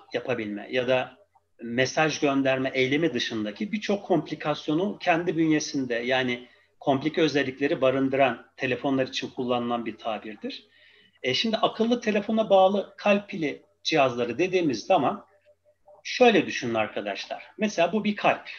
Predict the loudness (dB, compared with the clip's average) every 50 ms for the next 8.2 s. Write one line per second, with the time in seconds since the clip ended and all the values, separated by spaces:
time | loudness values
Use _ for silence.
0 | -18 -20 -20 _ _ _ _ _ _ _ _ _ _ _ _ _ _ _ _ _
1 | _ -4 -4 -4 -2 2 4 4 4 4 4 2 2 2 0 -2 -4 -2 0 -2
2 | -2 -2 -6 -12 _ _ _ _ _ _ _ _ _ _ _ _ -6 -2 0 0
3 | 0 0 -2 -4 -8 -12 -18 -20 -20 -20 -16 _ -10 -4 -2 -2 -2 2 6 8
4 | 8 8 8 6 4 4 2 -2 -8 -8 -2 -2 -2 -2 -2 -6 -14 -18 -14 2
5 | 6 6 6 8 8 6 4 4 0 -4 -8 -8 -6 -4 -6 -6 -4 -6 -8 -6
6 | -4 -2 -2 -2 -4 -6 -12 -20 _ _ _ _ _ -14 -2 4 6 6 6 6
7 | 6 4 4 2 -2 -2 0 0 0 2 2 2 4 4 2 2 0 -2 -6 -4
8 | -2 -2 -2 -4